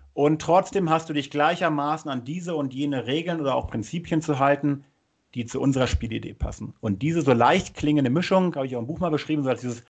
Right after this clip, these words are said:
Hard Love Leadership, so auf der einen Seite eine klare Idee von der Frage, wie können wir, wie wollen wir erfolgreich sein?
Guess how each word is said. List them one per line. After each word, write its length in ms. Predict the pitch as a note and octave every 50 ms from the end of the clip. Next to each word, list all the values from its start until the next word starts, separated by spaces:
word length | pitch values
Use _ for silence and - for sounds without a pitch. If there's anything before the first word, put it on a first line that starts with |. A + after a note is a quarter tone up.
| _ _ _ _ _ _ _
Hard 280 | - - C3 C#3+ C3 C#3
Love 280 | C3+ B2+ A#2+ G#2+ -
Leadership, 480 | C#3 F#3 F#3 G3 F3 - - F3 F3 -
so 160 | - D#3 D3+
auf 100 | C3+ -
der 120 | - B2+ A#2
einen 160 | C3+ D#3 E3
Seite 180 | D3 D3+ D3 C#3+
eine 140 | C3 B2 A#2
klare 460 | - - - C#3+ D#3+ F3+ F#3 D#3 E3+
Idee 640 | D3 C#3+ B2 A2 A#2+ C3 D3 D#3+ F3 G3 A3 A3+ - _ _ _ _ _ _ _ _ _ _
von 180 | - D3 D3
der 100 | C#3+ C3
Frage, 520 | - - - C3+ C#3 C#3 C3 A#2+ A2 G2+ A#2
wie 180 | D3+ E3+ E3+
können 360 | - - - D3 D#3 D#3 D3+
wir, 120 | C#3 D3 C3
wie 140 | B2 A#2 A2
wollen 220 | A#2 B2 B2 A#2+
wir 100 | A#2+ A2+
erfolgreich 500 | G#2+ G#2 - B2 C3+ C3+ - D#3+ D#3+ D3+
sein? 400 | - - D#3 D#3+ F#3 G3+ G#3 G3+